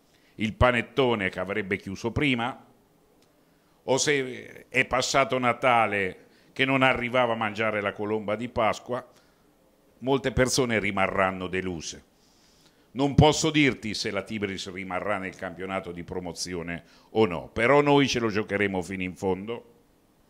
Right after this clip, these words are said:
Lo giocheremo anche attraverso al limite play-out. Però faremo di tutto per rimanere in categoria. E che se la Tiberis malamente, tocchiamo ferro,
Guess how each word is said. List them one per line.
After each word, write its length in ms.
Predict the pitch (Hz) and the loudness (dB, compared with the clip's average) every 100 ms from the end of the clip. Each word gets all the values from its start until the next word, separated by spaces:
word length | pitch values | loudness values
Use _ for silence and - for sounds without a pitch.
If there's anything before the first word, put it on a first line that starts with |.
| _ _ _ _ _ _ _ _ _ _ - | _ _ _ _ _ _ _ _ _ _ -2
Lo 180 | 120 139 | 2 4
giocheremo 520 | 151 156 160 165 151 | 4 6 4 4 4
anche 280 | 151 156 143 | 2 2 -2
attraverso 680 | - 127 127 131 123 123 | -2 -2 0 0 0 0
al 120 | 113 117 | 0 0
limite 400 | 120 110 104 95 | -2 -4 -6 -6
play-out. 760 | 95 90 80 67 - - _ _ _ _ _ _ _ _ _ _ _ _ _ - _ _ _ _ _ _ _ _ _ _ | -4 -4 -4 -12 -16 -20 _ _ _ _ _ _ _ _ _ _ _ _ _ -20 _ _ _ _ _ _ _ _ _ _
Però 240 | 139 160 | 6 6
faremo 360 | 165 143 143 131 | 6 4 4 0
di 160 | 120 120 | -4 -2
tutto 360 | 170 170 127 | -2 0 -2
per 160 | 110 101 | 0 -2
rimanere 440 | 101 101 101 98 | -2 -6 -4 -4
in 100 | 95 | -6
categoria. 680 | 92 90 87 87 78 69 69 - _ _ _ _ _ _ | -6 -6 -4 -4 -6 -8 -14 -18 _ _ _ _ _ _
E 140 | - 139 | 0 2
che 140 | 165 | 2
se 120 | 147 | 4
la 160 | 139 131 | 4 4
Tiberis 720 | - 143 123 107 95 - - - | 2 0 0 0 -6 -10 -14 -12
malamente, 1040 | 90 120 120 117 131 113 - 101 85 - _ _ _ _ _ _ _ _ | 2 4 4 4 0 -2 -4 -4 -4 -10 _ _ _ _ _ _ _ _
tocchiamo 540 | - 113 - 131 127 110 | -6 -4 0 0 2 0
ferro, 720 | 127 131 101 87 78 67 | 2 4 2 -2 -6 -10